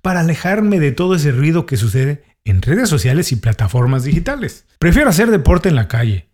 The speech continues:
salir a comer a algún lugar que no conozco, algo que se me antoje, dar la vuelta,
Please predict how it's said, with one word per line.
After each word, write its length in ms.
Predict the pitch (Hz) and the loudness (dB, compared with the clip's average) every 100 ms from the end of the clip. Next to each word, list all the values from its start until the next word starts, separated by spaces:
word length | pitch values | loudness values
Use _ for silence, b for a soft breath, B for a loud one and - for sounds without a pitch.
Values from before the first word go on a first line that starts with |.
| _ | _
salir 380 | - 147 139 170 | -6 -2 2 2
a 60 | 160 | 2
comer 280 | 123 131 151 | 2 0 0
a 40 | |
algún 260 | 131 135 139 | -2 -2 -2
lugar 320 | 123 135 117 | -2 -2 -4
que 120 | 110 | -4
no 140 | 110 | -4
conozco, 540 | 123 113 104 123 - 135 | -2 0 2 0 0 -2
algo 240 | 123 123 | -2 -2
que 380 | - 95 107 101 | -4 -4 -2 -2
se 100 | - | -2
me 100 | 110 | -2
antoje, 480 | 107 110 196 - 127 B B | 0 0 0 -2 -8 B B
dar 200 | 147 139 | -4 -2
la 120 | 147 120 | -2 -2
vuelta, 600 | 110 139 165 165 - | 0 2 2 0 -6